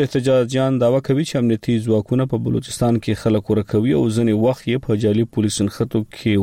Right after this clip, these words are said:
وژني، نو دا لړۍ دې ودرول شي. د بلوچستان نگران حکومت ویلي چې د دې تورونو د پلټنو لپاره یې له ځینو پولیسو پوښتنې پیل کړي او د ځینو دندې یې ځنډولې دي. د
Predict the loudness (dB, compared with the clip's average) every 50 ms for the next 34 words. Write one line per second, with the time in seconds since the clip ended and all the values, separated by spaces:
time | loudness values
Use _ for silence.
0 | 2 2 2 2 2 0 0 2 2 2 2 0 0 0 0 2 2 2 2 2
1 | 2 0 0 0 2 2 2 2 2 0 -2 -4 -4 -4 -4 -2 0 0 0 0
2 | -2 -6 -16 -18 -18 -18 -18 -20 -8 -4 -2 0 2 2 0 0 0 0 0 0
3 | 0 0 0 2 2 0 0 0 0 -2 -2 0 0 0 -2 -2 -2 -2 -2 -2
4 | 0 0 0 0 2 0 0 0 0 0 0 2 2 2 2 2 2 2 2 0
5 | 0 0 0 2 2 4 4 2 2 0 -2 -2 -2 -2 0 0 0 2 2 2
6 | 2 0 0 0 0 2 2 2 2 0 2 0 0 0 0 2 2 2 2 2
7 | 2 0 0 0 -2 -6 -8 -6 -2 0 2 2 2 0 0 -2 -2 -2 -2 -4
8 | -4 -2 0 0 0 0 0 0 -2 -2 -2 -2 -2 0 2 2 2 2 2 2
9 | 2 2 2 2 0 0 0 0 0 2 2 0 0 0 0 0 0 0 -2 -2
10 | 0 0 0 0 -2 -2 -2 0 0 2 2 0 -2 -8 -20 -20 -20 -20 -20 -20
11 | -20 -20 -20 -20 -20 -18 -18 -18 -20 -20 -20 -18 -16 -16 -16 -16 -18 -20 -20 -20
12 | -20 -6 0 0 2